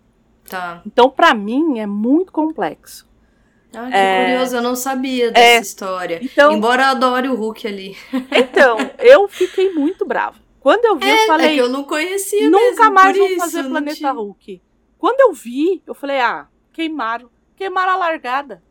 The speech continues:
Speaker 2: Queimaram uma
Speaker 1: Imagino.
Speaker 2: possibilidade de plot, que é uma história sensacional, inclusive, Planeta Hulk.
Speaker 1: Me pareceu boa mesmo, pelo que
Speaker 2: Então, pois é. E os Illuminati são esses caras. Pa-, <laughs> passou a parte do spoiler.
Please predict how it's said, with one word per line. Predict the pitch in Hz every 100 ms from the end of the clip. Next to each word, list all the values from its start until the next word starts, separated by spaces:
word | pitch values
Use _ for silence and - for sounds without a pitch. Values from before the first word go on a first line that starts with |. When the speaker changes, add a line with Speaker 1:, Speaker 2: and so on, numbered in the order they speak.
| _
Speaker 2:
Queimaram | 320 339 349 311 320 330 339
uma | 330 302 311
Speaker 1:
Imagino. | 214
Speaker 2:
possibilidade | - 220 214 226 220 285 285
de |
plot, | 311 247 196 - - _
que | 247
é |
uma | 247
história | 247 - 233 262 262 226 _ _
sensacional, | - 233 233 311 302 196
inclusive, | 185 185 175 175 _
Planeta | 185 175 170 175
Hulk. | 160 _ 294 277 233 _ _
Speaker 1:
Me | 190 190 190 202
pareceu | 202 233 226 240 254 254
boa | 254 220
mesmo, | 202 175 175 175
pelo | 427 554
que |
Speaker 2:
Então, | - 480 480 480 415
pois | 392 403 254
é. | - -
E | 359
os | 370
Illuminati | 381 392 381 330 349 -
são | 370
esses | 370 - -
caras. | - 330 226 196 185 _ _ _
Pa-, | - 220 - - _
<laughs> | - _
passou | 262 - -
a | -
parte | 208 214
do | 247
spoiler. | - - -